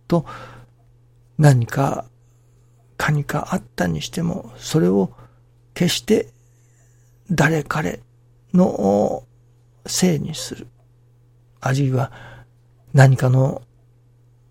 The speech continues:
何と言いましょうかね。何かを言い訳に使って、自分の責任を少しでも軽くしようとする。といったようなことは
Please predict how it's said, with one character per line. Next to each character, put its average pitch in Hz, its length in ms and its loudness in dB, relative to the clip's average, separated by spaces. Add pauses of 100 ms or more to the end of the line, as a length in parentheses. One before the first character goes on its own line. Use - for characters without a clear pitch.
(1500)
何 139 200 -2
と - 120 -12
言 156 100 -6
い - 20 -4
ま - 160 -6
し - 140 -10
ょ - 120 -14
う - 40 -20
か - 140 -14
ね。 185 380 -6 (200)
何 139 260 0
か - 160 -4
を 139 260 -2 (200)
言 160 160 4
い 170 40 2
訳 165 300 -2
に 185 160 -6
使 - 240 -8
っ 156 60 -8
て、 - 320 -12 (540)
自 135 160 2
分 151 300 2
の 185 680 0 (720)
責 143 320 -2
任 151 300 2
を 175 800 -2
少 - 220 -6
し 202 140 -6
で 208 120 -4
も 208 220 -6 (140)
軽 - 240 -4
く - 160 -8
し - 160 -8
よ - 80 -4
う - 60 -8
と - 160 -18
す - 180 -16
る。 - 60 -20 (920)
と 170 120 2
い 196 60 0
っ - 40 -12
た - 220 -6
よ 254 140 2
う - 60 0
な 143 120 -6
こ - 160 -12
と - 120 -10
は - 200 -10